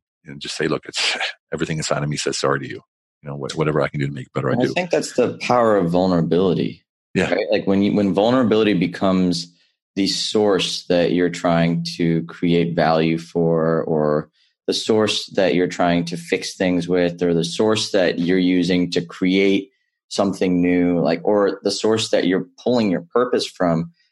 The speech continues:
Speaker 2: I think vulnerability is a very beautiful way to almost, like, keep yourself super connected to who you actually are.
Speaker 1: And humble.
Speaker 2: And humble. Yeah.
Speaker 1: Very humble. <laughs>
Speaker 2: When you're, when you're vulnerable, you can't, your ego doesn't really shine.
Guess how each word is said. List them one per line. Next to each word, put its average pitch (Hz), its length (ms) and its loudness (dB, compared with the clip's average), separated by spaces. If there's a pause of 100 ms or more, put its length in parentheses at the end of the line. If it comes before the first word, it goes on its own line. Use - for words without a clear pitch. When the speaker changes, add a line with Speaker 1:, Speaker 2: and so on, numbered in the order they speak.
(360)
Speaker 2:
I 113 40 0
think 127 160 2
vulnerability 101 680 2
is 85 100 0
a 85 60 0
very 90 240 2
beautiful 90 840 0
way 85 460 2 (160)
to 85 220 0
almost, 87 500 0
like, 87 280 -2
keep 110 280 -4
yourself 90 560 0
super 90 360 -6
connected 85 640 -4
to - 80 -10 (120)
who 85 80 -6
you 82 240 -2
actually - 460 -10
are. - 720 -14
Speaker 1:
And 95 80 2
humble. 90 380 0 (460)
Speaker 2:
And 101 180 -16
humble. 95 460 0 (140)
Yeah. 104 200 2
Speaker 1:
Very 95 220 4
humble. 76 320 -2
<laughs> - 60 0 (460)
Speaker 2:
When 113 200 2
you're, 131 220 2
when 120 160 -4
you're 131 160 2
vulnerable, 131 560 2
you 113 180 0
can't, 139 480 -2 (160)
your 104 160 2
ego 139 340 4
doesn't 95 300 2
really 87 300 2
shine. 85 720 0